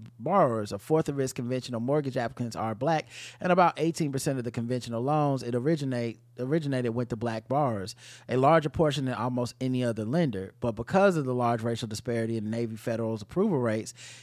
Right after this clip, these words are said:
even though more black borrowers are applying for conventional mortgage loans from the credit union, most of them are getting denied. Uh, experts in mortgage lending and advocates for fair housing said that the racial gaps in Navy Federal's approval rates were surprisingly large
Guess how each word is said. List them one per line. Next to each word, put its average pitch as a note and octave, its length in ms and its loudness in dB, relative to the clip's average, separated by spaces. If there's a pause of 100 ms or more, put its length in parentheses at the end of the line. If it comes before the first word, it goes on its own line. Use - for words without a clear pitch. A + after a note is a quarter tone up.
(140)
even F3 460 4 (180)
though A#2+ 580 4
more D3 260 6
black C3+ 320 0
borrowers C3+ 320 2
are A2+ 100 -2
applying G3+ 460 4
for D3 140 -2
conventional A#2+ 500 -2
mortgage A#2 420 -2 (100)
loans A#2+ 540 -2 (160)
from A#2+ 220 -2
the A2+ 80 -4
credit A#2+ 340 -2
union, A2+ 320 -2
most C#3 300 0
of C3+ 60 -6
them B2 140 0
are A2+ 60 -4
getting G#2 240 -8
denied. G2+ 440 -6 (1200)
Uh, B2+ 200 2
experts F#3 460 4
in D#3+ 140 0
mortgage D3 360 4
lending C#3 320 0
and A#2+ 140 -4
advocates C#3 400 -2
for A#2+ 80 -10
fair B2+ 220 -2
housing C#3+ 320 0
said B2+ 400 -2
that A#2 160 -4
the A2+ 60 -4
racial C3 280 -2
gaps B2 300 -2
in A#2+ 100 -4
Navy B2 240 -2
Federal's A#2 420 -2
approval F3 300 0
rates D3+ 240 2
were C3+ 80 -4
surprisingly D3+ 580 0
large A2 460 -2